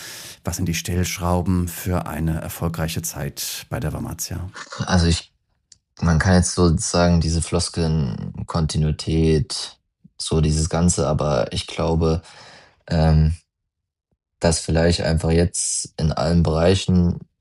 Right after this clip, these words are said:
Speaker 2: vielleicht nicht immer die besten Entscheidungen getroffen wurden und dass es jetzt halt einfach wirklich wieder bergauf geht und irgendwie dieses Aufbruchsgefühl wieder entsteht, so dass man was erreichen kann, dass man wieder weiß, so irgendwie, wer man ist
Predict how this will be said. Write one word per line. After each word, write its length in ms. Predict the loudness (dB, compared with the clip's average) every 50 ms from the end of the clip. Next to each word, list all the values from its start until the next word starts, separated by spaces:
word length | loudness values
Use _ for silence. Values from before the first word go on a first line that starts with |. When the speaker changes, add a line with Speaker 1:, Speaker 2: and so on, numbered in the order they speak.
| _ -20 -6
Speaker 2:
vielleicht 300 | 0 0 2 2 2 0
nicht 120 | 0 0
immer 200 | 2 2 2 2
die 540 | 2 2 2 2 2 2 2 2 2 0 -2 -4 -8 _ _ _
besten 300 | -2 -2 -2 0 0 2
Entscheidungen 380 | 2 2 2 4 2 4 4 2
getroffen 380 | 2 0 -2 -4 -2 0 0 2
wurden 300 | 2 4 2 2 0 -4 -10 -20 -20 -20 -20 -20 -20 _ _
und 400 | _ -2 0 4 4 4 4 2
dass 160 | 0 0 0
es 120 | -2 -2 -2
jetzt 200 | -2 -2 0 0
halt 120 | 2 2
einfach 560 | 2 2 2 2 0 -2 -2 -6 -12 -16 -16 -16 -16 -16 -12 -8
wirklich 360 | -6 -2 -2 -2 -2 -2 -2
wieder 180 | 0 2 2 4
bergauf 440 | 2 2 0 2 2 2 2 0 0
geht 240 | 0 0 0 0 0
und 400 | 0 0 0 0 0 -2 -6 -10 _ _ _ _ -20 -20 _ _ _ _ _ _ _ _ _ _
irgendwie 360 | 2 4 6 6 6 4 4
dieses 600 | 2 2 2 2 2 0 0 -2 -4 -6 -8 -6 0
Aufbruchsgefühl 1000 | 0 0 0 0 -2 -2 -2 -2 0 -2 -4 -4 0 2 2 2 4 2 0 -4 _ _ _ _ _ _ _
wieder 240 | -2 0 0 0 0
entsteht, 480 | 0 0 0 0 0 0 0 0 0 0
so 120 | -2 0
dass 180 | 0 -2 -2 0
man 140 | 0 0
was 160 | 0 0 -2 -2
erreichen 360 | -2 0 0 0 0 -2 -2
kann, 240 | -2 2 4 4 4
dass 180 | 4 2 0
man 160 | 0 0 2
wieder 220 | 2 2 2 2 2
weiß, 340 | 4 4 4 4 2 2 0
so 240 | 0 2 2 2
irgendwie, 480 | 2 2 2 2 2 2 2 2 2 2
wer 120 | 2 2
man 160 | 2 2 2 2
ist 400 | 2 0 -2 -4 -6 -10 -14